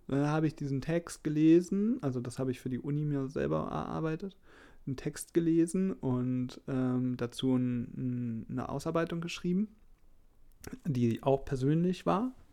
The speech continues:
Also das fand ich sehr cool an meinem Unikurs. Wir haben nur immer aus der persönlichen Perspektive geschrieben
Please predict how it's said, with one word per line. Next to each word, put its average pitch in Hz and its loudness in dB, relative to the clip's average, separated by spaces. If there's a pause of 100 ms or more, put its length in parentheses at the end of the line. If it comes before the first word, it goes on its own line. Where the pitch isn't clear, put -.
(160)
Also 127 -6
das 123 -8
fand 135 0
ich 127 -4
sehr 135 2 (120)
cool 175 2
an 147 0
meinem 147 0
Unikurs. 175 0
Wir 131 0
haben 135 -2 (640)
nur 143 4
immer 160 0
aus 160 -2
der - -2
persönlichen 156 -2
Perspektive 160 -4
geschrieben 180 -4